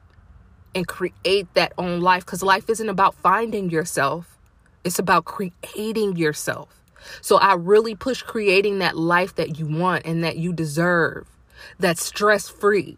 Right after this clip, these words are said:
And, and life's gonna give you stress, but stress-free. And like I said, I'm my own competition. However, I have to open up and look to, to the left and to the right to see what other coaches are doing, right? Other consulting firms are doing.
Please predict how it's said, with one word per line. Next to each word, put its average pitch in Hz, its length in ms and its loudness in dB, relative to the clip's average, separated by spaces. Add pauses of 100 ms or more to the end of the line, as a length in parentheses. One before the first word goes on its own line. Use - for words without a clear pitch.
And, 196 360 -2
and 202 160 0
life's 226 300 2
gonna 196 180 -2
give 202 260 -4
you 180 140 -6
stress, - 560 -10 (600)
but 175 120 -4
stress-free. 214 1200 -4 (680)
And 185 120 0
like 190 180 4
I 202 60 2
said, 214 340 2
I'm 196 200 2
my 208 180 4
own 190 180 -2
competition. 196 640 -2
However, 190 440 2
I 196 140 4
have 202 260 2
to - 80 -10 (100)
open 185 300 0
up 185 200 0
and 170 140 -2
look 180 220 0
to, - 140 -8 (100)
to - 100 -8
the 160 140 -2
left 180 340 -2
and 160 120 -4
to 180 80 -2
the 143 120 0
right 160 340 0 (360)
to 190 80 -8
see 196 160 -4
what 180 160 2
other 180 240 2
coaches 160 420 0
are 151 120 -2
doing, 143 360 -4
right? 156 260 2
Other 175 220 0
consulting 160 640 0
firms 147 380 0
are 147 100 0
doing. 151 400 -8